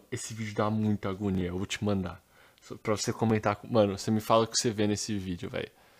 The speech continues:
Tô mandando no grupo. Só pra você dar uma olhada e você fala pro Coolcaster o que você vê. Você viu a, a, a onda?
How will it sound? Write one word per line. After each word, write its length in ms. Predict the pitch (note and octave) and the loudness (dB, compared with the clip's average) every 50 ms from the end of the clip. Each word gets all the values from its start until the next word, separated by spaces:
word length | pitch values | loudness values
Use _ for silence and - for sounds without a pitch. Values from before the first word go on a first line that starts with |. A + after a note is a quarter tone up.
| - - - - - - _ | -20 -20 -20 -20 -20 -20 _
Tô 100 | - G#2 | -6 -2
mandando 320 | F#2+ G2 G2 G2 G2+ G2+ G#2 | 2 4 4 4 4 4 4
no 120 | G#2+ G#2+ | 4 2
grupo. 320 | G2+ G#2 G2+ F#2+ - - - | 2 2 0 0 0 -2 -4
Só 100 | - A#2+ | -4 -4
pra 100 | - - | -2 0
você 80 | - | 2
dar 60 | D3+ | 6
uma 100 | C3+ B2 | 8 8
olhada 200 | A#2+ A2+ A2+ A#2+ | 10 10 8 8
e 20 | A2+ | 6
você 160 | - - A#2+ | 4 0 0
fala 200 | - - A#2 A2+ | 2 2 2 2
pro 180 | - - A2+ A2+ | 2 -2 -8 -12
Coolcaster 680 | - - B2+ B2 A2+ - - G#2+ G#2 G#2+ - - G#2+ G2+ | -10 -6 -6 -6 -4 -2 0 0 0 0 0 -4 -6 -6
o 40 | |
que 100 | G2+ - | -6 -6
você 160 | - - A2+ G2+ | -6 -4 -4 -2
vê. 200 | G2 F#2+ F2 - - _ _ - - - - - - - _ _ | -2 -4 -6 -6 -8 _ _ -20 -20 -20 -20 -20 -20 -20 _ _
Você 160 | - - D3+ | -2 0 4
viu 160 | C#3+ F#3 A3+ | 8 10 12
a, 60 | G#3+ G3 F3+ D#3+ - | 12 12 10 6 4
a, 400 | D#3 C#3+ C#3 C3+ B2 - - B2+ | 4 4 6 4 4 2 4 6
a 60 | B2+ | 8
onda? 580 | B2+ C3 C#3+ D3+ D3+ C3+ A2+ G#2+ G2 F#2+ F#2+ | 10 10 10 10 8 6 4 2 2 0 -2